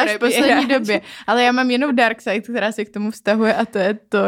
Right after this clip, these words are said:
Speaker 2: že jsem, když mi bylo třeba čtrnáct, tak jsem si chtěla nechat to logo vytetovat, protože to tehdy začal být Starbucks v Česku a já jsem ještě nepila kafe, ani jsem neměla peníze na to tam někdy jít.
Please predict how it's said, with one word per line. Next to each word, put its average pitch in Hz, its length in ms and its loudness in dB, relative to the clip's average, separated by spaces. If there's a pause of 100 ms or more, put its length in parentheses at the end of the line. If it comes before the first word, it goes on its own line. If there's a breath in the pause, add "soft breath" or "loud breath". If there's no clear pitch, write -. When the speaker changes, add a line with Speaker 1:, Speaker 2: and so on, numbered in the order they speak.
(120)
Speaker 2:
že 214 280 -2
jsem, 202 380 -2
když 202 240 -4
mi 214 100 2
bylo 196 260 2
třeba 214 320 2
čtrnáct, 214 800 -2
tak 220 180 -2
jsem 202 160 0
si 208 120 -2
chtěla 190 280 -2
nechat 196 400 -2
to 196 120 0
logo 190 240 0
vytetovat, 190 600 0
protože 214 360 0
to 226 160 0
tehdy 214 380 2
začal 214 400 0
být 214 320 -2 (300 loud breath)
Starbucks 214 600 -2
v - 40 -20
Česku 240 640 -6
a - 60 -6
já 226 160 0
jsem 233 180 -4
ještě 233 220 -4
nepila 214 380 -2
kafe, 185 540 -4
ani 226 260 4
jsem 220 280 2
neměla 214 340 2
peníze 208 380 -2
na 196 120 0
to 196 120 -4
tam 190 260 0
někdy 185 280 -2
jít. 190 380 -2